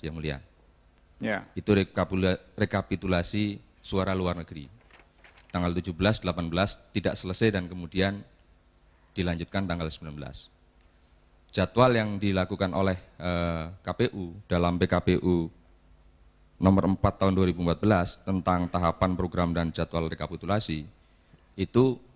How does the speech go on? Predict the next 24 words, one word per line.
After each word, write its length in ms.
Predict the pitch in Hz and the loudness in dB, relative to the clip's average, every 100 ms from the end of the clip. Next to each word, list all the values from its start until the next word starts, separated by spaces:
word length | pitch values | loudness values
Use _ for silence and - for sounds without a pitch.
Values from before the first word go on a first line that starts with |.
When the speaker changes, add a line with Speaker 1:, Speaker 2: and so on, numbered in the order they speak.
| _ | _
Speaker 1:
harusnya 360 | - 85 - 110 | -6 -4 0 0
selesai 320 | - 92 110 | 0 -4 -4
tanggal 160 | 85 80 | -4 -4
delapan 240 | 76 78 | -6 -8
belas, 400 | 76 73 73 - - _ | -8 -10 -12 -16 -20 _
tapi 240 | 87 104 | -6 -6
kemudian 400 | 98 92 98 104 | -8 -8 -2 -2
harus 160 | 90 92 | -2 -6
diselesaikan 480 | - 85 80 90 90 | -12 -10 -6 -6 -6
tanggal, 240 | 78 76 67 _ _ _ _ 82 | -6 -8 -12 _ _ _ _ -6
tanggal 160 | 80 | -6
sembilan 280 | 76 - 78 | -6 -8 -10
belas. 320 | 73 67 - - _ _ _ | -10 -12 -14 -20 _ _ _
Speaker 2:
Untuk 240 | 120 131 | -10 -4
yang 160 | 123 113 | -4 -2
luar 160 | 113 | -6
negeri? 400 | 107 101 117 101 - - | -6 -8 -8 -8 -14 -2
Speaker 1:
Ya. 320 | 92 78 71 - - | 0 0 -4 -16 -10
Speaker 2:
Ya. 160 | 110 - | -10 -10
Speaker 1:
Nah, 160 | 92 95 | -2 0
kemudian 480 | 107 101 95 123 123 | 2 2 4 4 2
tanggal 240 | 107 101 | 0 0
dua 240 | 95 92 | 2 -2
puluh, 240 | 90 110 | 0 0